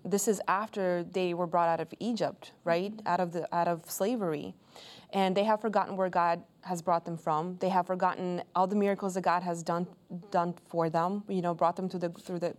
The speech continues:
Speaker 1: through the Red Sea. Was it the Red Sea? It was the sea. So he brought them through there, right? They forgot all of that. And I think Gideon was almost desperate. And, and I find that maybe today we can even relate to Gideon in that point,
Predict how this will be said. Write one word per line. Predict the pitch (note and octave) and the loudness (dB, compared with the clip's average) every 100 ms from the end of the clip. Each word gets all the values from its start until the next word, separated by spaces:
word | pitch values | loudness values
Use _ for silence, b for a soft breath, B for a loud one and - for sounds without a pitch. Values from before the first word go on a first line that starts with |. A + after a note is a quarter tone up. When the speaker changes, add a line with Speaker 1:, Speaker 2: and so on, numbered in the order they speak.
| - | -12
Speaker 1:
through | F3+ | -8
the | E3 | -2
Red | E3 F3 | -2 -2
Sea. | - F3 G3 - b b | -6 -6 -8 -12 b b
Was | F3 E3+ | -8 -8
it | |
the | - | -6
Red | A3 A3 | -6 -6
Sea? | A#3+ A#3+ - - | -6 -6 -8 0
It | G#3 | 4
was | A3 | 4
the | G3+ | 2
sea. | - F3 - B B C#4 | -2 -4 -6 B B 0
So | G#3 | 2
he | A3+ | 6
brought | G#3+ G3+ | 6 6
them | A#3 | 2
through | A3+ A#3 | 0 0
there, | F3+ D3 | 2 2
right? | D#3+ F#3+ | 2 2
They | G#3+ | 2
forgot | A#3+ C#4+ C#4+ D#4+ D#4 | 2 4 4 4 4
all | G3 F3+ | 2 2
of | E3 | -2
that. | D#3 - - | -6 -8 -2
And | G#3 | 2
I | A3+ | 2
think | A3+ D4+ D4+ - B B B B F#3 | 2 0 -2 -6 B B B B 2
Gideon | B3+ D#4+ E4+ D4 | 4 4 4 6
was | B3 A#3 | 4 4
almost | A3+ B3+ A3 | 2 2 2
desperate. | G3 A#3+ - D3+ - - | 0 0 0 -2 -2 -8
And, | G3+ G3+ G#3+ | -2 0 2
and | A3+ | 2
I | |
find | A3+ C4 D#4 | 4 2 4
that | C4 G#3 - _ | 4 4 0 _
maybe | G3 G3+ A#3+ C#4 | 0 2 2 0
today | - A#3 | 4 6
we | A3+ | 6
can | G#3+ G3 | 2 0
even | G#3+ G3 | 2 0
relate | F3+ F3+ G#3+ | 0 0 -2
to | G3+ | -4
Gideon | F3+ G3 A3+ A3+ | -2 2 4 2
in | - G#3+ | 2 2
that | A3 A3 - - | 2 0 -6 -2
point, | A3+ A#3 | 0 0